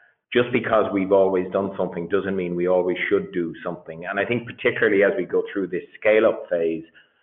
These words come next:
that level of leadership, bringing in people who actually may have a different thought than our own. And, and I would be a great believer in diversity of personality, diversity of,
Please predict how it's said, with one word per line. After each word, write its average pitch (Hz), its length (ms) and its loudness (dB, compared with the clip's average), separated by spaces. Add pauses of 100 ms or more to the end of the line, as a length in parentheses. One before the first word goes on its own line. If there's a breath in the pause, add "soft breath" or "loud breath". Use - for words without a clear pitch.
(280 soft breath)
that 104 300 0 (100)
level 98 280 4
of 90 140 0
leadership, 95 440 0
bringing 117 300 2
in 90 240 -2
people 87 400 -4
who 90 340 -2
actually 95 360 -2
may 90 200 -4
have 87 220 -6
a 85 60 -20
different 87 380 -6
thought 92 420 0
than 82 300 -4 (120)
our 87 180 2
own. 85 300 0 (480 soft breath)
And, 90 160 -2
and 95 180 2
I 95 120 6 (100)
would 92 280 2
be 98 120 2
a 92 120 -4
great 104 300 4
believer 87 440 -2
in 85 140 -6
diversity 87 680 -2
of - 160 -8
personality, 87 720 -2
diversity 82 600 -4
of, 78 100 -2